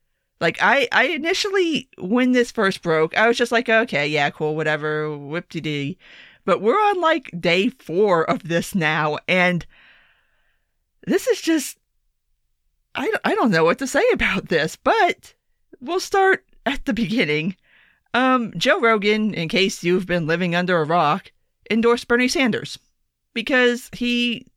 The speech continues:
likes his consistency and thinks he's a cool dude. Okay, whatever, I don't care. Generally speaking, I don't care what Joe Rogan does. I'm not a huge fan. I j-, I can't do three-hour-long podcasts. Like, if you want me to listen to anything longer than an hour and a half,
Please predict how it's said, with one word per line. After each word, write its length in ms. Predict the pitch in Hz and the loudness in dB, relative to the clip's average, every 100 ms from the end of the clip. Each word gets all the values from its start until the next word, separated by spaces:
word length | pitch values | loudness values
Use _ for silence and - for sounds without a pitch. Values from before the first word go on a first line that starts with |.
| _ - | _ -2
likes 300 | 202 202 - | 0 0 -2
his 220 | 202 - | -2 -2
consistency 760 | 202 185 170 156 170 - 170 165 | -6 -4 -6 -6 -8 -4 -2 -2
and 140 | 151 | -2
thinks 200 | 151 147 | -6 -6
he's 180 | 151 147 | -8 -10
a 40 | |
cool 200 | - 147 | -8 -8
dude. 280 | 131 104 - - _ _ _ _ _ - | -8 -10 -12 -18 _ _ _ _ _ -4
Okay, 320 | 180 196 - - _ _ _ | -2 -2 -6 -10 _ _ _
whatever, 880 | 220 - 165 151 151 156 143 139 147 - | -14 -12 -10 -6 -4 -2 -4 -4 -6 -4
I 120 | 156 | -4
don't 220 | 156 143 | -4 -6
care. 400 | - 156 123 - _ _ _ _ _ _ | -8 -8 -8 -10 _ _ _ _ _ _
Generally 320 | - 403 330 | -2 -2 -2
speaking, 320 | - 262 254 247 | -2 0 0 2
I 120 | 175 | 2
don't 200 | 185 226 | 2 0
care 300 | - 208 196 | -4 -4 0
what 160 | 175 160 | 0 0
Joe 180 | 180 175 | 0 2
Rogan 340 | 175 170 175 | 0 0 -2
does. 380 | 175 175 175 170 - | 0 2 2 0 -4
I'm 160 | 160 | -2
not 200 | 165 165 | 0 -2
a 40 | 151 | -2
huge 300 | - 151 - | -6 -10 -8
fan. 640 | - 214 214 220 220 220 _ - - _ - | -4 0 0 0 -2 -4 _ -20 -20 _ -2
I 180 | 156 156 | 0 0
j-, 140 | - - | -2 -4
I 100 | 165 | -2
can't 280 | - 233 | 0 -2
do 120 | 240 190 | 0 -2
three-hour-long 680 | 180 185 170 165 160 160 | 0 2 4 2 2 0
podcasts. 680 | 147 220 226 226 226 214 233 | -2 0 0 0 0 0 0
Like, 160 | 214 - | -2 -4
if 140 | 160 | -4
you 120 | 202 349 | -2 0
want 160 | 277 | 0
me 80 | 220 | 0
to 100 | 226 | -2
listen 300 | 175 - 226 | 0 0 0
to 120 | 165 | 0
anything 400 | 160 180 - 160 | 0 -4 -4 -2
longer 240 | 151 160 165 | 0 0 -2
than 160 | 165 | -2
an 120 | 151 | -2
hour 220 | 127 151 156 | -2 -2 -2
and 100 | 147 | -4
a 40 | |
half, 360 | 170 131 151 | -2 -2 -2